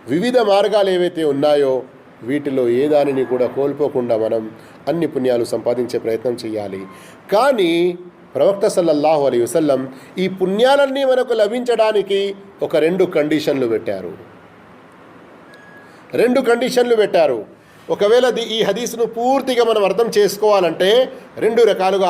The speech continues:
ఆలోచించండి. ఇక్కడ కొన్ని పుణ్యాలు ఉన్నాయి. ఆ పుణ్యాలు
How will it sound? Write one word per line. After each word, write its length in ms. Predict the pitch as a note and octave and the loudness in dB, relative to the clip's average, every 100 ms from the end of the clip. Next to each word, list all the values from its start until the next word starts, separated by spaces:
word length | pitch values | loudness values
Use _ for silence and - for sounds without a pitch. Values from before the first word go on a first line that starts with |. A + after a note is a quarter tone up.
| E3+ | 2
ఆలోచించండి. 580 | E3 D#3+ C3 A2 F#2 - - - - - - - - - - - - F#3+ | 0 -4 -6 -6 -8 -14 -20 -20 -20 -20 -20 -20 -20 -20 -20 -20 -8 -6
ఇక్కడ 200 | G3 C4+ C4+ | 0 0 2
కొన్ని 200 | B3 B3+ | 0 -2
పుణ్యాలు 420 | C4 B3 B3+ D4 C#4+ | -2 -2 2 2 2
ఉన్నాయి. 300 | B3+ A#3+ E3 - - _ _ _ - - - - - F3 | -2 -2 -4 -10 -20 _ _ _ -20 -20 -20 -20 -8 0
ఆ 20 | G#3+ | 0
పుణ్యాలు 480 | G#3+ A3 A#3+ C4+ | 0 0 2 2